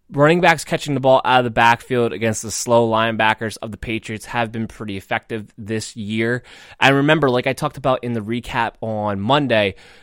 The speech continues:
a lot of people are gonna look at that, that box score and say, "Oh, but Murray outcarried Dalvin Cook by one carry. He had eleven to Dalvin Cook's ten." Again,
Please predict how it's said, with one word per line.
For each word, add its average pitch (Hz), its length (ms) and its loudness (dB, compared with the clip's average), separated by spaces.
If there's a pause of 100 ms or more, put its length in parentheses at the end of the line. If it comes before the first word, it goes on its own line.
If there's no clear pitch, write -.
a - 80 -6
lot 123 220 4
of 151 80 -2
people 139 240 0
are 131 80 2
gonna 120 180 0
look 117 220 -4
at 120 220 0
that, 113 400 0
that 113 340 -2
box 113 340 2
score 107 460 -4
and 101 180 -8
say, 107 240 -4
"Oh, 180 200 4
but 104 180 -2
Murray 131 360 0
outcarried 117 640 -2
Dalvin 104 340 -2
Cook 147 240 -8
by 107 160 0
one 139 200 -2
carry. 123 340 -4
He - 20 -2
had 110 100 -4
eleven 123 380 -4
to 117 120 -16
Dalvin 127 360 -2
Cook's 147 220 -14
ten." 139 340 -6 (600)
Again, 135 420 4